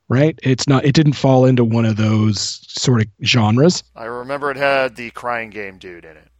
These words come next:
Speaker 2: That was, like, the only other thing he was in other than the Crying Game.
Speaker 1: It had a budget of fifty-five million dollars in nineteen ninety-four,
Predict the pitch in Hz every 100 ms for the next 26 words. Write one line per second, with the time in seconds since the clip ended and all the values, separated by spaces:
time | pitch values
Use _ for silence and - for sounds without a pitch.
0 | - 127 165 151 151 151 147 139 143 127
1 | 120 110 110 98 82 _ _ 113 104 101
2 | 98 101 95 92 85 _ - - _ -
3 | 254 269 190 127 165 156 131 - - -
4 | 180 202 185 160 156 139 139 135 127 120
5 | 113 117 104 113 113 123 110 107 98 -
6 | 104 92 92